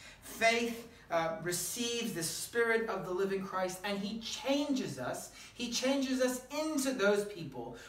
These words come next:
We can't be those people on our own. We need him to be at work at us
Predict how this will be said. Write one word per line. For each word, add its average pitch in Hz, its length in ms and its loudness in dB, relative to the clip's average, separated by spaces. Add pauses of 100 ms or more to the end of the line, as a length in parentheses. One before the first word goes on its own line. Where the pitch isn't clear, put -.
(100)
We 269 160 4
can't 320 320 6
be 302 120 -2
those 254 240 6
people 226 400 -4
on 185 100 2
our 165 220 -2
own. 139 360 0 (200)
We 226 240 -2
need 247 340 2
him 226 220 -2
to 214 120 -4
be 196 240 -2
at 160 280 0
work 226 280 6
at 170 60 0
us 156 220 2